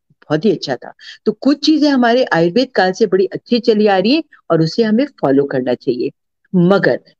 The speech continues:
जब emergency situation हो, जब दिख रहा हो कि इतनी बड़ी गांठ है पेट में,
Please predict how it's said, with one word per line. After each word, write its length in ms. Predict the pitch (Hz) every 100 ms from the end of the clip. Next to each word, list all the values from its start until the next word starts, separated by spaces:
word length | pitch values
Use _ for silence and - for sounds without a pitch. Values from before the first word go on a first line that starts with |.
| -
जब 160 | 214 -
emergency 600 | 185 180 208 269 285 294
situation 640 | 269 202 - 170 165 202 180 -
हो, 180 | 131 - - - 180
जब 160 | 254 262
दिख 400 | 151 - 220 -
रहा 180 | 349 302
हो 200 | 233 220
कि 260 | 214 247 233 _ _ -
इतनी 260 | 247 - 247
बड़ी 220 | 226 240
गांठ 440 | 175 180 160 170
है 80 | 160
पेट 260 | 160 151 -
में, 100 | 143